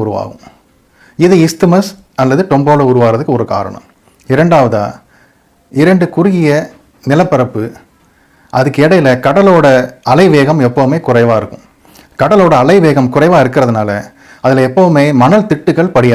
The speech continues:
ஆரம்பிக்கும். அது காலப்போக்கில் ஒரு குறுகிய பாதையா மாறும். இது இரண்டாவது காரணம். மூன்றாவதா, அந்த இரண்டு நிலத்துக்கும் இடையில இயற்கையாவே எப்போதும் ஒரு இணைப்பு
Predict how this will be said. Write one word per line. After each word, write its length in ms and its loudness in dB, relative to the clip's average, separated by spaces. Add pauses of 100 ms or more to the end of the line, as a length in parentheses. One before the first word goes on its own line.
ஆரம்பிக்கும். 400 -10 (360)
அது 80 0 (100)
காலப்போக்கில் 600 0 (220)
ஒரு 180 -4
குறுகிய 340 2 (120)
பாதையா 360 2 (100)
மாறும். 280 -8 (500)
இது 100 0 (100)
இரண்டாவது 420 0
காரணம். 280 -10 (400)
மூன்றாவதா, 520 2 (460)
அந்த 120 -6 (160)
இரண்டு 340 2
நிலத்துக்கும் 520 0
இடையில 260 0 (360)
இயற்கையாவே 640 2 (100)
எப்போதும் 440 0
ஒரு 100 0 (240)
இணைப்பு 300 2